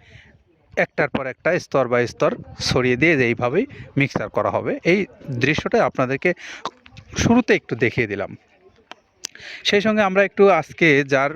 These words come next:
উদ্দেশ্যে আসলে এই আসা বা কথা বলা, তিনি হলেন আমাদের মামুনুর রশিদ ভাই, মাসুম ট্রেডার্স, বাহুবল হবিগঞ্জ, একজন আমাদের মৃত্তিকা অ্যাগ্রোফিডের সম্মানিত ডিলার।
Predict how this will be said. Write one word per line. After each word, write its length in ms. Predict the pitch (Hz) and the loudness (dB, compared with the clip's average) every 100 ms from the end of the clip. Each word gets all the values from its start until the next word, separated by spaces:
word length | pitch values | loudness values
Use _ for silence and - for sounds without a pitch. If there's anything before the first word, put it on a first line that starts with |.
| - | -6
উদ্দেশ্যে 460 | 131 151 156 - 147 | -2 0 0 2 2
আসলে 360 | 127 147 139 135 | 2 0 2 2
এই 340 | - 139 127 | 2 2 4
আসা 460 | 117 120 - 131 127 - - - - | 2 -2 -2 -4 -4 -10 -20 -20 -4
বা 100 | 123 | -2
কথা 240 | - 117 131 | 0 -2 -2
বলা, 300 | 113 104 151 - - - - - - | -2 -4 -4 -10 -20 -20 -20 -14 0
তিনি 200 | 156 175 | 2 4
হলেন 280 | 190 202 | 2 2
আমাদের 340 | 170 143 127 123 | 0 0 0 0
মামুনুর 420 | 120 135 151 127 | 0 0 0 0
রশিদ 320 | 117 - 110 | -2 -2 -6
ভাই, 280 | 101 123 208 _ _ _ | -4 -6 -6 _ _ _
মাসুম 360 | 127 120 - 160 | 0 0 0 -2
ট্রেডার্স, 360 | 156 156 196 - - - - | 0 0 0 -2 -20 -20 -8
বাহুবল 440 | 131 123 156 202 185 | -2 -2 0 -2 0
হবিগঞ্জ, 460 | 143 127 107 107 101 - - - - - | -2 -2 -2 -2 -4 -8 -10 -12 -16 -6
একজন 420 | 123 110 113 107 - - - - | -6 -4 -4 -4 -12 -20 -20 -6
আমাদের 340 | 131 120 113 | -4 0 0
মৃত্তিকা 360 | 127 147 147 135 | 0 -2 -2 -2
অ্যাগ্রোফিডের 480 | 117 110 107 170 208 | -4 -6 -4 0 0
সম্মানিত 500 | - 202 208 180 120 | 0 -4 -4 -4 -6
ডিলার। 300 | 104 101 95 | -4 -2 -4